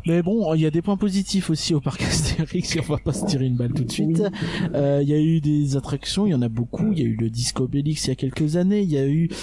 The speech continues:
Speaker 1: euh, Pegasus Express en deux mille dix-sept. Qu'est-ce que tu en penses, toi, de Pegasus Express ?
Speaker 2: La Pegasus Express, c'est un sympathique petit coaster, euh,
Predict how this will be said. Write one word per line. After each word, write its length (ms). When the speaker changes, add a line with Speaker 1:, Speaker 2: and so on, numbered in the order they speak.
Speaker 1:
euh, 260
Pegasus 520
Express 560
en 80
deux 260
mille 320
dix-sept. 800
Qu'est-ce 160
que 80
tu 160
en 100
penses, 580
toi, 380
de 80
Pegasus 320
Express ? 460
Speaker 2:
La 80
Pegasus 360
Express, 280
c'est 160
un 80
sympathique 720
petit 260
coaster, 400
euh, 160